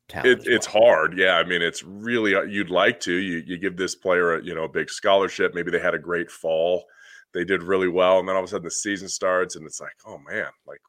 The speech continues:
Speaker 2: we gotta get this player going. How are we gonna get him going?" And they're, then you have to evaluate what's their mindset like. You know, are they
Speaker 1: Mm-hmm.
Speaker 2: having good at bats, or are they just, have they given up? Um, you know, in the major leagues, you know, a hundred at bats, that's only, you know, maybe,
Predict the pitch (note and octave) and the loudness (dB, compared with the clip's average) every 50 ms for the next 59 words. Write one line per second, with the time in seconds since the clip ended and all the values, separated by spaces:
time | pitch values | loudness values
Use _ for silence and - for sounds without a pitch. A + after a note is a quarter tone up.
0 | _ _ F2+ F#2+ G#2+ G#2+ A2 G2+ F#2+ F2 D#2 E2 G#2 G2 - - F#2 - - _ | _ _ -10 -8 0 2 2 2 2 0 0 -2 -2 -2 -2 -2 -6 -10 -8 _
1 | - F#2 F2 D#2 D2 D2 F2+ G#2 G#2 D2+ C#2+ D#2+ G2 G#2 G#2 G2 G2 F#2+ F#2 F2+ | -2 -2 0 -2 -2 0 0 0 0 0 0 0 0 0 2 0 0 -2 -2 -4
2 | F2 E2 F#2 F#2 E2+ D#2+ D2 F2+ F#2 G2+ F#2+ F2 E2+ E2 D#2+ D#2+ D#2 D2+ - - | -2 0 0 0 0 -2 -4 -4 -2 -2 -2 -2 -4 -4 -4 -4 -4 -6 -6 -10
3 | - - - - - _ _ _ _ G#2 A2 - C#3 C#3 D3+ C#3 B2+ A2+ G#2 - | -18 -20 -20 -20 -20 _ _ _ _ -20 -4 2 2 4 4 6 4 4 4 4
4 | G#2 F#2 F2 G2 F2+ F2+ F2+ F2+ F2 F2 D#2 F#2+ F#2+ F2 - - D2 C#2 D2 D2 | 2 2 4 4 4 4 6 4 4 2 2 2 0 -2 -2 -4 -6 -4 -2 -2
5 | D2+ D#2+ D#2 - - C2+ G#1+ - B1 A#1 A1+ B1 - _ _ _ E2 D2+ D2+ D2+ | -2 -2 -4 -6 -6 -6 -6 -6 -6 -6 -8 -8 -10 _ _ _ -12 -8 -6 -6
6 | D#2 D2+ D2+ D#2+ F2+ F2+ F2+ F2+ F#2 F#2 F2 F#2 F2+ F2+ - E2 E2 E2 E2+ F2+ | -4 -2 -2 0 2 2 2 2 0 0 0 0 0 2 2 2 2 2 2 2
7 | - - F#2 E2 D#2+ D#2+ D#2 D2+ C#2+ D#2 D2 - - - E2+ E2 D2+ D#2+ D2 D#2+ | 0 -2 -2 -2 0 0 -2 -2 -2 -6 -6 -8 -8 -8 -8 -6 -6 -6 -4 -4
8 | E2 C#2+ C#2+ C#2+ C#2+ D2 C#2 - - _ _ - - - _ _ _ _ - D2 | -4 -4 -4 -4 -4 -4 -4 -6 -8 _ _ -20 -20 -20 _ _ _ _ -14 -10
9 | D2 C#2+ C#2 C#2 - B2 A#2 G2+ F#2+ F#2+ G2 A2+ A2+ A2 G2+ G2+ F#2+ G2+ G2+ F#2 | -10 -10 -10 -8 -4 0 0 0 0 0 2 2 2 2 2 2 2 4 2 2
10 | E2 - - - G2+ F#2 E2 D#2+ E2 F#2 F2+ F2 E2 D#2+ - - E2+ E2+ D#2+ D#2+ | 0 -4 -10 -6 -4 -2 -2 0 0 0 0 0 0 -2 0 0 2 2 2 0
11 | - - - E2+ D#2+ - - F2 D#2+ D#2+ E2 D#2+ D#2 D2+ D2 _ _ _ F2 D#2 | -2 -4 -4 -6 -6 -4 -4 -4 -4 -4 -4 -4 -6 -6 -10 _ _ _ -8 -8
12 | D2+ D2 D2 D#2 D#2+ E2 D#2+ D#2+ D#2+ D#2 D#2 D#2 D#2 D2+ D2+ D2+ D2+ D2+ | -6 -8 -6 -6 -4 -4 -4 -4 -4 -4 -4 -6 -6 -6 -8 -8 -8 -10